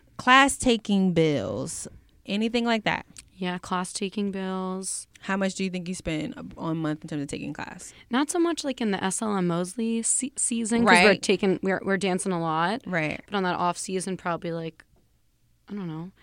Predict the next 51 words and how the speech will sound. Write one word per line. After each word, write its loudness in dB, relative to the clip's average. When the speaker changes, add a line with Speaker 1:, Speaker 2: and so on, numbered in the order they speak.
Speaker 2:
classes, -6
how 0
much 0
now? -2
Twenty? -6
Speaker 1:
Depending -4
on 0
where -2
you're -2
going. -4
Speaker 2:
One 0
in 2
the -2
twenties? 0
Speaker 1:
In -4
the 0
twenties. -2
Speaker 2:
Maybe, -2
like, 0
twice -2
a -4
week. 0
Speaker 1:
But 8
we 4
won't 4
count 0
that, -10
Speaker 2:
We 4
won't 2
Speaker 1:
'cause -12
Speaker 2:
count 0
that. 0
Right 6
now, 6
that's 4
not 4
happening. 2
Speaker 1:
S 4
L 2
M 2
season -2
is -4
quite -4
long. -8
Okay, 0
so 2
Speaker 2:
Right. 2
Speaker 1:
we're 6
looking 2
at -2
fourteen 0